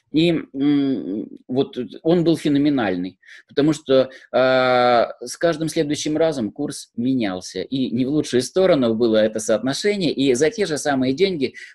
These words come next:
приходилось, э, возить товары <laughs> всё больше и больше, пока это не надоело. Я, <clears throat> а, там чё-то, так сказать, ну, два года я этим занимался.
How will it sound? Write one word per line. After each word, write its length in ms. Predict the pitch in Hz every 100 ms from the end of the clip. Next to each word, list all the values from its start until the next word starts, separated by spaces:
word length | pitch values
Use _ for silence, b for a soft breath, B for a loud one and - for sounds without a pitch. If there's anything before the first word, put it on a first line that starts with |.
| -
приходилось, 680 | 131 127 131 160 127 -
э, 360 | 117 110 101 98
возить 340 | 120 120 120
товары 200 | - 127
<laughs> 180 | - -
всё 220 | 120 -
больше 380 | 120 151 156 -
и 80 | 131
больше, 340 | 127 143 -
пока 380 | 110 107 - 139 - B B
это 320 | 104 123 123 - B
не 180 | 113 123
надоело. 560 | 110 110 120 151 185 139
Я, 340 | 110 131 117 -
<clears throat> 960 | - 160 113 110 _ _ _ _ _ 101
а, 760 | 95 90 87 87 82 78 78
там 240 | 85 98 92
чё-то, 280 | - - 92
так 100 | -
сказать, 180 | -
ну, 100 | 151
два 180 | 120 120
года 220 | 113 92
я 80 | 92
этим 160 | 92 117
занимался. 480 | 135 170 214 208